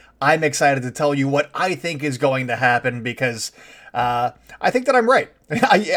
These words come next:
I always think that I'm right. I'm not gonna give you guys bad info. I'm not gonna have hot takes. Here are the guys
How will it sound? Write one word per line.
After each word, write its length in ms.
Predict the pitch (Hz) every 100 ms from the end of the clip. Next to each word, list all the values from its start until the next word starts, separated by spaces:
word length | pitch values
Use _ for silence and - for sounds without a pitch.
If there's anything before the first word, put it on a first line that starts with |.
| -
I 120 | 196
always 280 | 196 208 -
think 140 | 180
that 100 | 165
I'm 140 | 139 131
right. 120 | -
I'm 100 | 123
not 140 | 196
gonna 100 | 190
give 140 | 185 175
you 80 | 165
guys 180 | 156
bad 300 | 110 147 151
info. 440 | 151 147 139 135 131 - -
I'm 120 | 147
not 140 | 160
gonna 180 | 160 151
have 200 | 139 131
hot 240 | 120 123 -
takes. 300 | 127 - - - _
Here 200 | - 226
are 40 | 226
the 80 | 165
guys 400 | 156 151 135